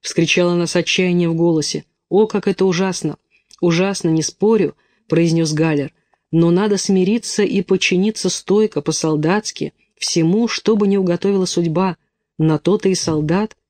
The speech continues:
не правда ли, Дуров?» «Солдат», с сокрушением подумала Надя.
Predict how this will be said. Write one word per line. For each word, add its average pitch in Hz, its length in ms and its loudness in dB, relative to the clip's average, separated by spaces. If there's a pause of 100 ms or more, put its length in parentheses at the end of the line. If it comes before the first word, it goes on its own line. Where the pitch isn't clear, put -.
не 175 140 2
правда 170 420 0
ли, 233 100 0
Дуров?» 202 400 -2 (480)
«Солдат», 170 720 0 (240)
с - 100 -10
сокрушением 170 640 0
подумала 165 460 0
Надя. 160 400 -2